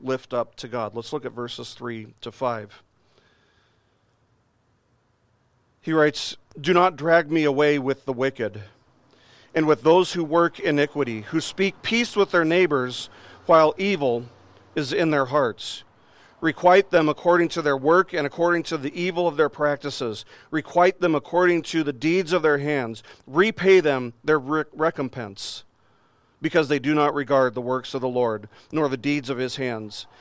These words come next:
He will tear them down and not build them up." This is the central stanza. And of course, as you recognize, this is the imprecatory part of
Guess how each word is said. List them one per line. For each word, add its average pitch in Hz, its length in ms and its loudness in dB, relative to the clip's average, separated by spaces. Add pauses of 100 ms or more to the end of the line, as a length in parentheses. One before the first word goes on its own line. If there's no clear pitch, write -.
(140)
He 139 160 -6
will 151 320 4
tear 160 280 -2
them 143 220 0
down 127 480 -2
and 131 180 -4
not 131 380 -2
build 123 220 -2
them 120 240 -6
up." 107 260 -10 (3250)
This 147 120 -4
is 147 120 -4
the 135 80 -4
central 160 400 0
stanza. 131 540 -4 (1160)
And 151 100 0
of 143 80 -2
course, 160 320 2
as 143 280 -2
you 160 80 0
recognize, 143 720 0
this 165 260 -2
is 160 220 -2
the 165 160 0
imprecatory 156 800 -2
part 139 460 0
of 123 500 -4